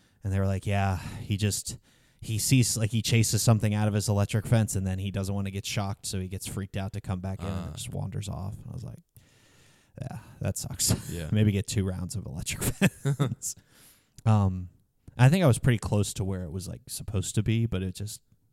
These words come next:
Speaker 1: I mean, obviously
Speaker 2: Down the
Speaker 1: it
Speaker 2: street
Speaker 1: was
Speaker 2: from their house or
Speaker 1: Yeah.
Speaker 2: something.
Speaker 1: So, but it worked out, and, like, the, I kinda realized it all happening 'cause as soon as the owner pulled up, 'cause I just waved him down just to kinda told him to slow down 'cause,
Speaker 2: Yeah.
Speaker 1: like,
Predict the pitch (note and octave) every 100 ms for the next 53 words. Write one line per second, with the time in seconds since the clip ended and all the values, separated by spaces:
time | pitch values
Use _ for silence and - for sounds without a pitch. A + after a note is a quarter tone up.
0 | - F#2+ F#2 G#2 F#2+ E2 F2+ F#2 G2+ F2
1 | F#2+ F2+ F#2 F#2 F2+ - - G2 F#2 F#2
2 | - _ _ _ _ - G2 - G#2 G#2
3 | F#2 F#2 F2+ F2+ - - F2+ F2+ - -
4 | - - F2 F#2 _ _ _ _ _ _
5 | G#2+ C3 C3+ G#2+ A2 G#2+ G2+ A2+ G2 F#2+
6 | G2+ G2+ G2 F2+ F#2 F#2 A#2+ A2 G2 G2
7 | G2 F#2+ F#2 - F#2+ F#2 F#2 - - _
8 | _ _ _ - A#2 C3+ C3 G#2 A2+ A2
9 | F#2+ F#2+ G#2+ G#2 F#2+ - G2+ G2 F#2 -
10 | F#2+ F#2 F#2+ - G2 F#2+ F#2+ G2+ G#2+ A2+
11 | - F#2 -